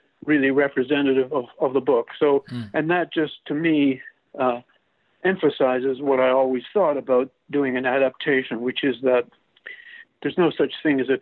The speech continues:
Speaker 1: translation of the book to the screen. It's a,
Speaker 2: Hmm.
Speaker 1: it, it's a fusion of sensibilities that,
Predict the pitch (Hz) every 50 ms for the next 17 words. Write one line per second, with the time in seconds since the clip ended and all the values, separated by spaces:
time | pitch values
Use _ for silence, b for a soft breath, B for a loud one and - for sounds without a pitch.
0 | - - - 156 143 139 139 120 123 123 131 143 143 143 139 - - 135 117 113
1 | - - - _ _ _ _ _ _ _ _ - - 151 131 139 139 127 117 -
2 | _ _ _ _ _ - 135 123 - - 143 127 - - - - - - 139 123
3 | - - - - - - 156 143 131 123 113 107 117 - _ _ - - 143 -
4 | - - 143 131 123 113 B B B B B 127 120 110 107 139 135 - - -
5 | - - - 139 - - - 156 160 165 165 160 - - 135 131 135 135 139 127
6 | 131 127 - - - - 156 135 - - 131 - 143 143 143 139 139 135 135 135
7 | 139 131 127 - - - b b b b b b b b - 147 139 139 127 135
8 | 139